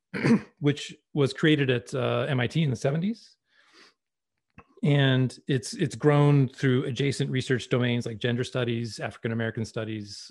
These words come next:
cultural anthropology, and things like that. And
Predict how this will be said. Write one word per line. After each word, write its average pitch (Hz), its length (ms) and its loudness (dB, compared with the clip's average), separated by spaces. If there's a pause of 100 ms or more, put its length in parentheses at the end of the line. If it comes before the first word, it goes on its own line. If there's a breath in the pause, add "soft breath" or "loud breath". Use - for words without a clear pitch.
(120)
cultural 113 400 -10
anthropology, 107 600 -10
and 98 100 -14
things 104 220 -14
like 101 140 -16
that. 156 240 -6 (1040 loud breath)
And 170 240 2